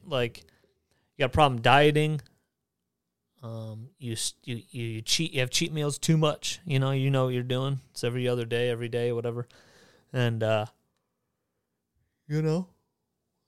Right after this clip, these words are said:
go for walks. Walks are good. Go for walks. Eat clementines. Eat bananas. That's what I do.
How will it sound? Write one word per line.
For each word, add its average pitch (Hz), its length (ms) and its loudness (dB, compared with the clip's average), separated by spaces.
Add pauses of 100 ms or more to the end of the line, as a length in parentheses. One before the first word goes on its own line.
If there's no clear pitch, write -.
(600)
go 196 120 8
for 175 160 6
walks. 202 460 6
Walks 226 320 4
are 254 60 0
good. 247 260 0
Go 233 120 4
for 214 180 2
walks. 226 300 6
Eat 208 120 -4
clementines. 196 840 0
Eat 185 260 -4
bananas. 185 540 0
That's 170 180 -6
what 175 100 -2
I 175 80 -4
do. 185 260 0